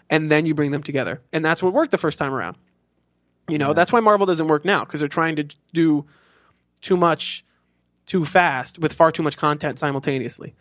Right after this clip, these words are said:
Speaker 1: You know?
Speaker 2: Oh, for sure, yeah.
Speaker 1: Uh,
Speaker 2: I think
Speaker 1: I think the worst of this, of, like, canceling the Snyderverse, is poor fucking Henry Cavill, man. 'Cause he, he comes back
Speaker 2: Yeah.
Speaker 1: for Black Adam,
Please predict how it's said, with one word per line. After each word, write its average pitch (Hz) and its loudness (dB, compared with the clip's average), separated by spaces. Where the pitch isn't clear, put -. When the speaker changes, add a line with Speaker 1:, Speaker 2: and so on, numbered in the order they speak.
Speaker 1:
You 156 2
know? 139 -2
Speaker 2:
Oh, 117 -18
for - -20
sure, 104 -12
yeah. 104 -10
Speaker 1:
Uh, 170 4
Speaker 2:
I - -4
think 160 -10
Speaker 1:
I 175 6
think 233 0
the 220 6
worst 170 0
of 160 0
this, 220 0
of, 147 4
like, 131 -4
canceling 156 0
the 139 -4
Snyderverse, 156 -2
is 139 -6
poor 165 0
fucking 156 -2
Henry 143 -4
Cavill, 131 -4
man. 131 -4
'Cause 151 -4
he, 165 -4
he 156 -4
comes 175 -2
back 165 4
Speaker 2:
Yeah. - -6
Speaker 1:
for - -4
Black 147 2
Adam, 147 -2